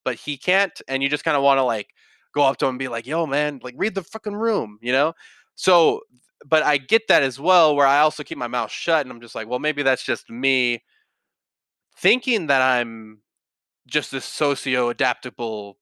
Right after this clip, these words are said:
butterfly, you know, that kind of thing. But maybe I, in reality, I'm the one that just doesn't get the social cues. So,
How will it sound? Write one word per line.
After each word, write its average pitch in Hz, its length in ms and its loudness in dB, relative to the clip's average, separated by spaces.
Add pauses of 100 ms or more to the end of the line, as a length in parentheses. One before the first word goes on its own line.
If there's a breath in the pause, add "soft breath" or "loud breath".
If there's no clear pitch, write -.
(120)
butterfly, 113 640 -2
you 117 140 -4
know, 110 200 -2
that 117 140 0
kind 123 140 0
of 117 80 -2
thing. 117 340 0
But 117 180 -2
maybe 135 280 2
I, 127 200 2
in 117 400 -6
reality, 120 460 2
I'm 120 220 -2
the 117 80 -4
one 120 160 0
that 110 120 -4
just - 180 -6
doesn't 110 180 -4
get 110 140 -8
the - 60 -20
social - 280 -4
cues. - 200 -12
So, 123 160 0